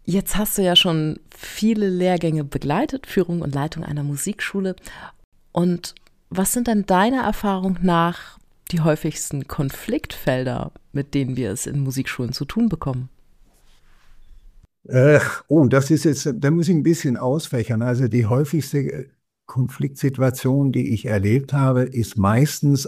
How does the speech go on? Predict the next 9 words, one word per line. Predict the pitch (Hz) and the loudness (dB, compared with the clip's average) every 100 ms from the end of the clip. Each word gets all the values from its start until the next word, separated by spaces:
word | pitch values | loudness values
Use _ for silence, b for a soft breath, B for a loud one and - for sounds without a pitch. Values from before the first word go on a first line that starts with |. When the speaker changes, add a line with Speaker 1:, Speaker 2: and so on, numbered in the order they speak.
| - | -2
Speaker 2:
ein | 117 117 120 123 B B B B B _ 123 | 2 6 6 4 B B B B B _ 6
nicht | 135 165 - | 6 6 2
gutes | 135 147 151 139 | 4 4 4 0
Verständnis, | - 127 - 135 156 160 151 170 175 - - | 2 0 2 2 2 2 2 2 0 -6 -2
äh, | 120 123 120 | 2 4 4
zwischen | - - 127 139 - 143 139 | 0 -4 -2 0 2 4 4
den | 139 131 127 | 4 2 2
einzelnen | 110 120 147 - 139 131 123 | 0 2 2 2 2 4 4
Hierarchiestufen. | 104 117 117 113 - 123 139 139 - 92 87 - 69 - | 2 0 0 -2 0 2 2 -2 -4 -4 -4 -10 -12 -16